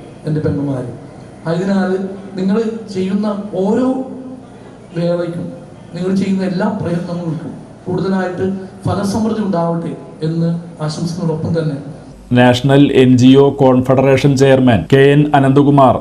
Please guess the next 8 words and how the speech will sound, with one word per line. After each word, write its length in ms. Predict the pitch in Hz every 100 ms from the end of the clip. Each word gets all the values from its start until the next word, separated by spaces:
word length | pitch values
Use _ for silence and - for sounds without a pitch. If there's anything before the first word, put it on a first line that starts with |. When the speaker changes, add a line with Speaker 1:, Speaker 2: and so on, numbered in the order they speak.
| 113
Speaker 2:
അധ്യക്ഷനായി. 600 | 107 107 - 101 90 87 - -
കിഡ്സ് 280 | 123 117 - -
ഡയറക്ടർ 420 | 123 123 104 127 156 - - - -
ഫാദർ 300 | 131 120 120 107 -
പോൾ 180 | 131 147 -
തോമസ് 380 | 147 139 139 - 143
കളത്തിൽ 340 | 127 113 117 87 -
സ്വാഗതം 460 | 127 120 120 110